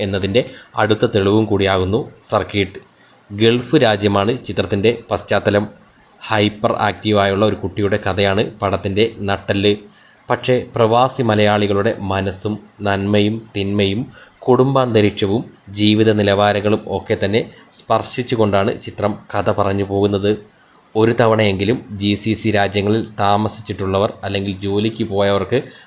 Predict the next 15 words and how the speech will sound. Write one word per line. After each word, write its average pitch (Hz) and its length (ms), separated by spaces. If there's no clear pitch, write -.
വളരെയധികം 117 840
കണക്ട് 107 460
ചെയ്യുന്ന 104 380
നിരവധി 101 500
രംഗങ്ങൾ 98 420
റിയലിസ്റ്റിക്കായി 117 840
തന്നെ 101 300
സർക്കിട്ടിൽ 98 600
താമർ 107 420
എന്ന 101 200
സംവിധായകൻ 98 600
വരച്ചിട്ടിരിക്കുന്നു. 101 760
സർക്കിട്ട് 110 520
എന്ന 104 140
ചിത്രത്തിൽ 101 380